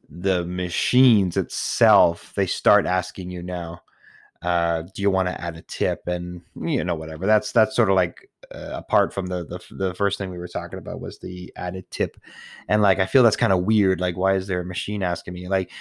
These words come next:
what happened to the old-fashioned days where you would leave a five, a ten, or even a twenty if you're that fucking generous in that little foldable, uh, what do you call that stupid thing?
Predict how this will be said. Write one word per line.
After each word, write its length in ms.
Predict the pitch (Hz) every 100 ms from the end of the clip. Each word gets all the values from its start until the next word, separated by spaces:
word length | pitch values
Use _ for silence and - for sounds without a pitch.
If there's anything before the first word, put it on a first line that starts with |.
| -
what 160 | - 269
happened 300 | 311 - 208
to 80 | 165
the 100 | 156
old-fashioned 540 | 160 156 143 131 117
days 340 | 110 110 104 110
where 120 | 107
you 160 | 110
would 140 | 104 104
leave 480 | 120 117 107 104 _ _ - _ _
a 100 | 107
five, 420 | - 110 113 113
a 60 | 98
ten, 380 | - 117 110 104
or 100 | 104
even 220 | 110 101
a 80 | 95
twenty 400 | - 113 107 95
if 100 | -
you're 100 | 90
that 200 | 98 -
fucking 300 | 101 - 90
generous 480 | 98 95 92 90 - _ - - _ _ 147
in 160 | 151
that 160 | 147 127
little 460 | 139 123 117 113
foldable, 920 | 107 - 139 131 127 120 107 101 98 - _ _ _ _
uh, 400 | 95 92 90 90
what 140 | 101
do 60 | 117
you 60 | -
call 140 | 85
that 120 | 85
stupid 340 | - 87 87 -
thing? 220 | 90